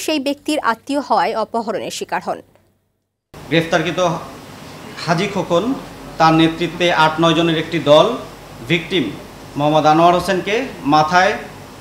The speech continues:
Speaker 2: পিস্তল ধরে জোরপূর্বক জিম্মি করে একটি সাদা মাইক্রোবাসে তুলে নিয়ে কেরানীগঞ্জের চুনকুটিয়া এলাকায় এই খোকন হাজিরই মালিকানাধীন রিয়েল এস্টেটের একটি অফিসে, অফিসের ভিতরে আটক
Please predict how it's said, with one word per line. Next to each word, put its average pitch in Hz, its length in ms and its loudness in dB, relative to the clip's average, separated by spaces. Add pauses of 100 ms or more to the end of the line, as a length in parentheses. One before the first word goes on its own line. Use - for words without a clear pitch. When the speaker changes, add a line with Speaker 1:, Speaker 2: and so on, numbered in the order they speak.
(120)
Speaker 2:
পিস্তল 196 440 2
ধরে 170 340 2 (760)
জোরপূর্বক 175 680 2
জিম্মি 175 280 0
করে 175 200 0
একটি 170 340 -4
সাদা 175 320 4
মাইক্রোবাসে 165 640 0 (360)
তুলে 170 200 2
নিয়ে 180 200 2
কেরানীগঞ্জের 190 760 2 (680)
চুনকুটিয়া 214 500 0
এলাকায় 180 440 2 (720)
এই 156 200 -2 (120)
খোকন 185 240 0
হাজিরই 196 480 0 (220)
মালিকানাধীন 170 800 2
রিয়েল 175 200 0
এস্টেটের 180 400 -2
একটি 170 420 -4 (800)
অফিসে, 202 540 0 (560)
অফিসের 170 360 -2
ভিতরে 202 320 0
আটক 165 260 2